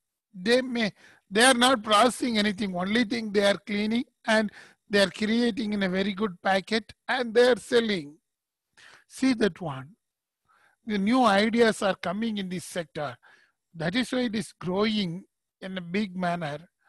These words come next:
And because we are going to be converted into lazy, for our lazy, these food processing industries are helpful for us. You can see that one, the funding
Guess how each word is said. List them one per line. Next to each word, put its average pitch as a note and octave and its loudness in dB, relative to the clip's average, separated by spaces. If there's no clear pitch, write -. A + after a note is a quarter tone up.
And A#3 2
because A3+ 2
we A3+ 2
are B3 6
going G#3 2
to A3+ -10
be G3+ -6
converted G3 0
into F#3+ -4
lazy, F#3 -4
for - -2
our F#3+ 6
lazy, A3+ 2
these A3 2
food A3 -6
processing G3+ 0
industries F#3+ -6
are F#3+ 2
helpful F#3+ 2
for D#3+ -2
us. D3 -12
You - -20
can G3 0
see A3 -2
that G3 0
one, G#3+ -2
the F#3+ -4
funding A3+ -2